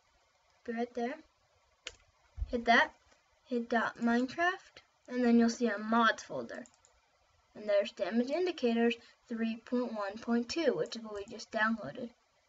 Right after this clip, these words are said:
'cause that's what, that's what's on there. And then you have all this, uh, here's your resource packs, that kind of stuff.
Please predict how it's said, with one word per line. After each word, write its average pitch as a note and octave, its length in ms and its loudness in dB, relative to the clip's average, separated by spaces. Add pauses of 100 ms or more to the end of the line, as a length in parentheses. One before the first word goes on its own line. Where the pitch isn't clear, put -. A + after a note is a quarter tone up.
(440)
'cause A#2+ 260 -8 (120)
that's C3 260 -8
what, A#2 180 -10 (560)
that's A3 240 -14
what's B3+ 220 -10
on G#4+ 140 -4
there. E3+ 200 -8
And A3+ 140 -2
then A3 300 -4 (760)
you A3+ 80 -2
have G#3 160 -2
all C#3+ 140 -6
this, - 560 -10 (120)
uh, B2+ 220 -12 (1040)
here's A3+ 180 -2
your A3 120 -10
resource A3 400 -10
packs, G#3+ 380 -14
that A3+ 120 -14
kind A3 140 -10
of A#3 60 -8
stuff. - 360 -4